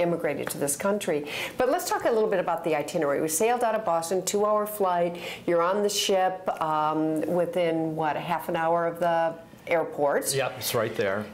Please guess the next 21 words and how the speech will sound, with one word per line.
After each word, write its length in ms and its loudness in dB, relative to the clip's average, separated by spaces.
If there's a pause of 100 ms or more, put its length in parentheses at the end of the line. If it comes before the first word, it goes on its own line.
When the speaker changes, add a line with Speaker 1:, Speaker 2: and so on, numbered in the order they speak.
(560)
Speaker 1:
Sailing 540 2
out 120 0
of 120 -6
Boston, 340 0
I 80 0
love 220 2
sailouts 640 0
anyway. 400 -2
Speaker 2:
Yeah. 140 -2 (240)
Speaker 1:
But 180 2
sailing 400 2
out 120 0
of 140 -4
Boston 460 0
was 180 0
gorgeous. 560 -2
We 80 0
had 80 0
a 40 -2
beautiful 540 -2
sunset, 920 -2